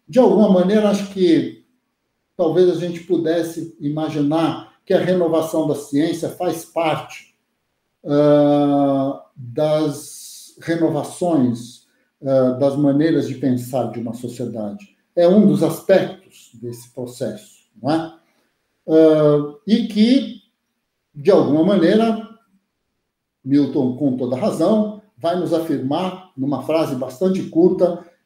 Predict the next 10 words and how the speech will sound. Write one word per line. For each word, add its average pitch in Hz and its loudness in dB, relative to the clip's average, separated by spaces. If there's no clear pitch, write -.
que 190 2
não 180 4
há 190 2
um 165 2
esforço 160 0
crítico 147 -4
sem 127 -4
risco. - -2
Sem 135 4
dúvida, 104 2